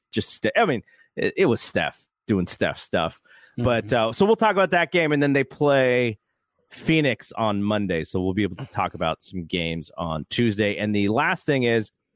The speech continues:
Speaker 1: uh, we have a little March Madness pool, just a for fun pool. We'll have the folks, uh, on some of the shows doing it. We're kind of combining it with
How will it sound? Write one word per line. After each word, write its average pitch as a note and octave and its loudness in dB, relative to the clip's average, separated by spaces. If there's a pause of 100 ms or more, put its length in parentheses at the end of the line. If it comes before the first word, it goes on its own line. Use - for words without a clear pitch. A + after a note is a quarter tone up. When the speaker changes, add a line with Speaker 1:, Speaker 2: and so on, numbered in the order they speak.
(400)
Speaker 1:
uh, G#2+ 0
we A#2+ 0
have B2+ 0
a B2 0
little C3 2
March C#3 0
Madness C#3 -2
pool, D3 4
just - -2
a G3 2
for - -2
fun D3 0
pool. C#3+ 2
We'll C3 4
have C3 -2 (400)
the B2+ -2
folks, - -2
uh, A#2+ 2
on B2+ 0
some C3 -2
of B2+ -2
the B2 0
shows B2 2 (320)
doing B2+ 4
it. B2 0
We're A2 -2 (140)
kind B2+ -4
of G2 -14
combining A2 -2
it G2+ -2
with F#2+ 0